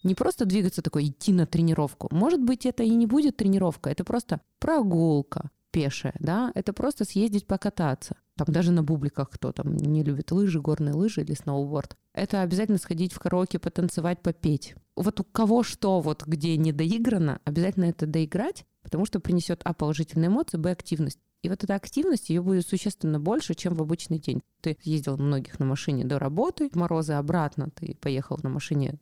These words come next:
домой, и все, никакого движения. А здесь все равно какие-то передержки там, к друзьям, к соседям, куда-то еще все равно хочется пройтись даже по тем же магазинам. Попробуй-ка по Гринвичу пойти,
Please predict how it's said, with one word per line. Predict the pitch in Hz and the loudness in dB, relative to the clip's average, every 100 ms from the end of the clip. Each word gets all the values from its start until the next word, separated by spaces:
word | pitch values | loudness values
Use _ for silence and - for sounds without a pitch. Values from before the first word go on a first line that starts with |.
| - | -6
домой, | 143 165 262 339 _ - | 0 2 0 -4 _ -4
и | 165 | -4
все, | - 202 | 0 0
никакого | 156 147 - - 160 | 0 -2 -4 -4 -2
движения. | 151 175 175 151 160 | 0 0 2 2 0
А | |
здесь | 143 214 | -2 -2
все | - | 0
равно | 196 214 180 | 2 4 2
какие-то | 175 - 170 165 | -2 -2 -4 -4
передержки | - 170 160 160 - - | -4 -4 0 -2 -4 -8
там, | 160 | -4
к | 147 | -2
друзьям, | 131 175 170 254 277 | 0 0 0 -2 -2
к | |
соседям, | - 165 - 247 208 196 _ - | -4 -4 -2 0 2 0 _ -8
куда-то | 156 156 - | -2 -2 0
еще | 151 - | -2 -2
все | 214 185 | -4 0
равно | 175 208 | 2 2
хочется | - 180 - - | 0 -4 -6 -10
пройтись | - 160 151 214 | -4 -2 0 -2
даже | 175 175 165 | 0 0 0
по | 156 | -2
тем | - 196 | 0 2
же | 160 | 4
магазинам. | 151 151 226 269 | 2 0 2 2
Попробуй-ка | - - 208 214 - | 0 -2 0 0 0
по | - | -2
Гринвичу | 151 156 143 131 - | 0 2 0 -2 -4
пойти, | 143 135 139 | -4 -4 -4